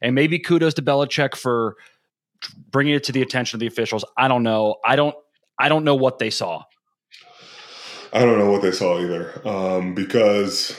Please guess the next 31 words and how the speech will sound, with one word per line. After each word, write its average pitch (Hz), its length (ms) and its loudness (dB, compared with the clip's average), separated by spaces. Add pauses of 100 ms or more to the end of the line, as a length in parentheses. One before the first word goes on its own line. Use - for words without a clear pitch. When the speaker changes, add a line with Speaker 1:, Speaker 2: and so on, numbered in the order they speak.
(120)
Speaker 2:
at 107 100 -4
the 95 80 -8
same 107 320 -2
time, 95 600 -4 (240)
um, 90 800 -8
I 98 80 -10
feel 101 260 -2
like 90 460 -2 (800)
we 123 200 4
were 117 160 6
out 110 140 2
there 107 160 0
for 101 140 -6
punt 104 340 -4
safe, 85 580 -4 (440)
um, 87 500 -10
and 98 200 -6
the, 98 180 -4
their 117 220 4
long 107 200 4
snapper 104 300 -4
was 98 160 -4
doing 101 220 -2
the 95 300 -6
exact 113 460 -2
same 101 320 -4
thing. 90 260 -4 (520)
Um, 76 500 -8
you 104 120 -8
know, 76 200 -6 (460)
they, 98 80 -2